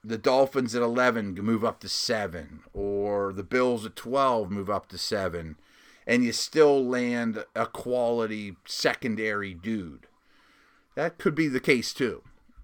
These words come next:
The Bears, to me, are pretty cut and dry. Like, I look at the Bears and say, there's three guys to me that I think have a chance to be the Bears' first-round pick.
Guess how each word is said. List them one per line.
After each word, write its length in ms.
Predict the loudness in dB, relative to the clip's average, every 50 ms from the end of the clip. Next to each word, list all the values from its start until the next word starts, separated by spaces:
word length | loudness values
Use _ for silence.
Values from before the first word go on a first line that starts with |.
| -20 -20 _ _ _ _
The 140 | -2 0 0
Bears, 560 | 2 4 6 6 6 6 6 2 0 -2 -2
to 140 | -4 -4 -2
me, 240 | -2 0 2 4 6
are 100 | 4 4
pretty 320 | 4 2 2 2 2 0
cut 320 | -2 -2 0 0 0 0 0
and 160 | -4 -6 -6
dry. 440 | -4 -4 -2 -2 -2 -4 -6 -10 -16 -12 -8
Like, 360 | -4 -4 -4 -4 -6 -12 -20 _ _ _ _ _ _ _ _ _ _ _ _ 2
I 120 | 4 4
look 200 | 6 4 2 2
at 100 | 2 2
the 60 | 2 2
Bears 500 | 6 8 8 8 8 6 4 2 0 -2
and 140 | -4 -4 -4
say, 560 | -4 -4 -2 0 0 0 0 -2 -4 -8 -12 _ _ _ _ _ _ _ _ _ _ _ _ _ _ _ _ _ _ _ _ _ 0
there's 280 | 0 2 2 0 -2
three 340 | -4 -2 0 0 2 0 2
guys 460 | 4 6 6 6 6 4 2 0 -2
to 100 | -2 0
me 160 | 2 2 2 2
that 140 | 0 0 0
I 120 | 0 -2
think 220 | 0 -2 -2 -2 0
have 180 | -2 -2 -2
a 40 | -2
chance 380 | -4 -2 -2 -2 -2 -2 -4 -6
to 80 | -6 -6
be 120 | -6 -4
the 100 | -4 -2
Bears' 360 | -2 0 0 2 0 0 -2
first-round 560 | -4 -4 -4 -4 -6 -6 -6 -6 -6 -6 -8 -10
pick. 340 | -12 -12 -12 -16 -20 -20